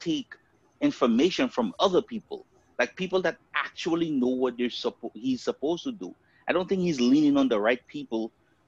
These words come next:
for the information that he needs to kind of advance himself, you know? And for that, I think that's where the one, two, five, four, three thing goes instead of one, two, three, four, five, where he kind of knows where he's supposed to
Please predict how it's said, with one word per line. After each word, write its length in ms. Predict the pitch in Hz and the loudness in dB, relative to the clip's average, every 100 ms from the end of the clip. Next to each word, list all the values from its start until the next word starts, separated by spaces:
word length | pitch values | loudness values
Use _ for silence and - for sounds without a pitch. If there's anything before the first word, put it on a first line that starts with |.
| _ | _
for 180 | 131 | 2
the 180 | 123 117 | 4 2
information 680 | 139 135 117 120 151 - 120 | 0 0 0 2 0 0 0
that 120 | 113 | 0
he 120 | 120 | 0
needs 340 | 110 120 131 - | 0 2 0 -2
to 100 | 113 | -10
kind 220 | 139 117 | -6 -6
of 80 | 107 | -6
advance 520 | 101 90 104 160 151 | -10 -6 -4 -2 -6
himself, 400 | 92 90 - - _ _ _ _ _ | -12 -12 -14 -14 _ _ _ _ _
you 100 | 104 | -4
know? 240 | 92 90 92 _ _ _ | -4 -4 -8 _ _ _
And 300 | 120 123 147 175 | -2 -2 -2 -16
for 180 | - 127 | -2 -2
that, 440 | 95 110 165 135 - | 0 2 0 0 -4
I 80 | 120 | -4
think 240 | - 131 | -2 -2
that's 240 | 107 113 - | 0 -2 -2
where 180 | 120 117 | 0 2
the 100 | 107 | 0
one, 360 | 95 117 117 | 0 0 0
two, 420 | - 123 117 101 - _ _ | -2 -4 -4 -6 -10 _ _
five, 460 | - 123 104 104 95 95 _ | -4 0 2 0 -4 -14 _
four, 280 | - 113 104 - | -2 0 0 -6
three 280 | 139 143 127 | -4 -2 -2
thing 280 | - 110 101 | -4 -8 -6
goes 280 | 95 98 92 | -6 -6 -6
instead 320 | 101 - 113 | -12 -8 -6
of 140 | 104 90 | -6 -8
one, 240 | 95 107 | -10 -8
two, 140 | 113 | -8
three, 180 | 101 107 | -10 -12
four, 220 | 95 92 - | -10 -12 -8
five, 220 | - 101 | -6 -6
where 280 | 101 104 104 - _ _ _ _ | -4 -2 -2 -4 _ _ _ _
he 160 | - 131 | -8 -8
kind 360 | - 202 220 196 | -8 -8 -4 -4
of 120 | 151 | -4
knows 200 | 147 127 | -6 -6
where 120 | 120 | -6
he's 180 | 117 107 | -8 -12
supposed 460 | 107 - 151 165 | -14 -10 -10 -10
to 100 | - | -16